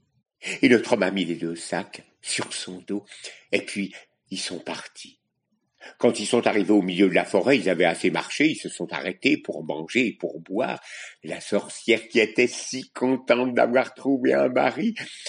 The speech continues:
a bu un petit coup, un deuxième petit coup, un troisième petit coup, un quatrième petit coup, et finalement, elle s'est endormie sur le sol.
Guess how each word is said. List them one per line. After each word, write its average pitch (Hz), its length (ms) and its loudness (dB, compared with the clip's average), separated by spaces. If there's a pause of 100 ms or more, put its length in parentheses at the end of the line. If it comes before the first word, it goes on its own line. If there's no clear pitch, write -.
(280)
a 107 120 6
bu 107 300 4
un 98 140 6
petit - 320 -10
coup, 127 240 2
un 113 80 4
deuxième 87 460 2
petit 107 320 0
coup, 123 220 2
un 107 80 4
troisième 101 440 2
petit 143 320 -2
coup, 127 140 0
un 117 80 4
quatrième 104 480 0
petit - 280 -8
coup, 127 280 -4
et 117 80 0
finalement, 95 960 -2
elle 101 200 -2
s'est - 360 -6 (100)
endormie 117 680 0
sur 82 260 -8
le 80 120 -6
sol. 80 720 -10